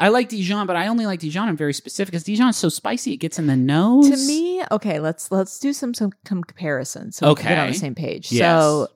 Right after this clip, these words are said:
Speaker 2: uh, a yellow mustard is like a Kool-Aid, and a Dijon, oh,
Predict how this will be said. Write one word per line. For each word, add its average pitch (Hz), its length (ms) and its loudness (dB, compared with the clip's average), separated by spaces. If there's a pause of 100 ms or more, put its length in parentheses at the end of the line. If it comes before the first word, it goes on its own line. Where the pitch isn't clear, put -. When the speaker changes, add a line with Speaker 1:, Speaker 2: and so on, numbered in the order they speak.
(240)
Speaker 2:
uh, 151 580 -4 (400)
a 180 120 0
yellow 208 460 0
mustard 220 580 -2
is 165 200 -4
like 156 240 -6
a 151 120 -6
Kool-Aid, 156 760 -2 (680)
and 170 160 2
a 151 120 0
Dijon, 170 1120 -4 (1300)
oh, 165 600 0